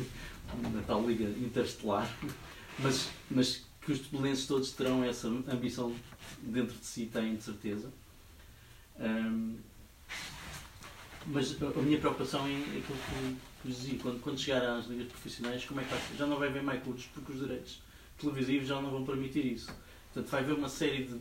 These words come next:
modificações e eu não sei qual é que é a, a, a solução, qual é que é o desafio, como é que o vamos ultrapassar, continuar a ter essa proximidade com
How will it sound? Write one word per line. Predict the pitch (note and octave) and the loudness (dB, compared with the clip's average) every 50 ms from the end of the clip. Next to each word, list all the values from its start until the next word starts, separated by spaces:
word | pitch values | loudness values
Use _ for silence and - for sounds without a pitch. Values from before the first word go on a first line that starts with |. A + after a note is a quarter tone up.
| - - - | -8 -8 -6
modificações | A#2+ A#2+ A#2 B2 B2 C#3 D3+ D3 - C3 B2 - - - - A#2 A2 A#2+ B2+ C3 - - - - - - - - - - - - - | -4 -4 -2 -2 2 0 0 0 0 -2 0 0 -2 -2 -2 -2 -4 -4 -6 -8 -10 -12 -14 -14 -14 -14 -16 -16 -16 -16 -16 -10 -4
e | A#2+ A#2 B2+ | -2 2 2
eu | C#3 | 4
não | D3+ D3+ D3 | 4 4 2
sei | - - D3+ | 2 0 0
qual | - - C#3+ C#3+ | 0 2 0 0
é | C#3 | 0
que | C3+ - C#3+ | 0 2 2
é | B2+ A#2+ A#2 - - - - - - - - - - - - | 2 2 0 -2 -8 -12 -16 -18 -18 -18 -20 -20 -16 -10 -6
a, | - - - - - - - G#2 - - | -6 -6 -6 -4 -6 -6 -6 -4 -2 0
a, | B2 | 0
a | |
solução, | A#2 - - - G#2+ - - C3+ C3+ C#3 C#3 C3+ - | 0 0 -2 -4 -4 -2 0 2 2 2 0 -2 -2
qual | B2 A#2+ B2 | 0 0 0
é | |
que | B2 - C3+ B2+ | 0 2 0 0
é | A#2+ A#2+ - - - - - - - - - - - - | 0 0 -2 -6 -8 -10 -14 -16 -14 -14 -14 -12 -8 -8
o | - | -4
desafio, | A#2 B2+ B2+ - - C#3+ C3 - - - - - - - | 0 0 0 2 2 0 0 0 -6 -14 -16 -18 -14 -6
como | C3 B2 | -2 0
é | B2+ | 0
que | C3 C3 | 2 2
o | B2 | 2
vamos | B2 C3+ C3 C3 | 2 4 4 4
ultrapassar, | B2+ - G#2+ - - A#2+ A#2 - C3 B2+ C3 C3 - - - - | 2 2 -2 -2 -2 -2 0 2 0 0 0 0 -4 -8 -8 -6
continuar | C#3+ C3 C#3+ C#3 C#3 C#3 C3+ | -4 -2 0 0 2 2 2
a | C3 C3 | 2 2
ter | C3+ D3 C#3+ D3 | 2 2 2 2
essa | C#3+ - D3 | 0 0 -2
proximidade | - - C#3+ C#3 - - C#3+ C#3 C#3 C#3 C#3 C#3 C3+ | -2 0 0 0 0 0 -2 0 2 0 0 0 -2
com | - - C#3+ C#3 C#3 C3+ | -4 -4 -4 -4 -4 -6